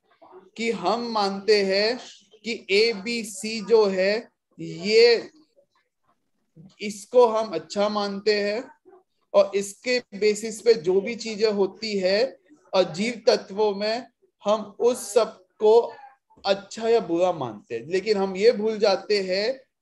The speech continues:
कि actually में वो सब एक जैसा है, अजीब तत्व एक जैसा है,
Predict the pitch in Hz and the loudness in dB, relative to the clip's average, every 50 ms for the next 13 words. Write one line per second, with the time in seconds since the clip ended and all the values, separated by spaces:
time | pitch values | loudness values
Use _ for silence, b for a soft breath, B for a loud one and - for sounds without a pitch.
0 | _ _ 214 208 202 - - 185 185 185 - - - 254 247 247 247 233 214 214 | _ _ -12 -12 -8 -4 -4 -4 -4 -4 -6 -8 -8 -6 -6 -4 -4 -4 -4 -4
1 | 226 226 208 180 190 214 220 214 214 240 233 233 - - 185 202 220 196 170 190 | -4 -4 -2 2 4 4 4 6 6 4 2 2 0 2 2 2 2 0 -2 -4
2 | 208 196 190 202 214 208 196 202 208 208 - 175 170 160 151 165 214 220 214 - | -4 -4 -4 -2 0 0 0 0 -2 -4 -4 -4 -4 -4 -4 -6 -8 -8 -6 -2
3 | - 208 202 - - 196 196 185 190 202 196 - 202 185 180 - - 208 196 185 | -2 -2 -2 -2 -2 -2 0 0 0 -2 -2 -2 -4 -4 -4 -2 0 0 2 2
4 | 185 196 202 226 269 - | 2 0 0 -2 -2 -4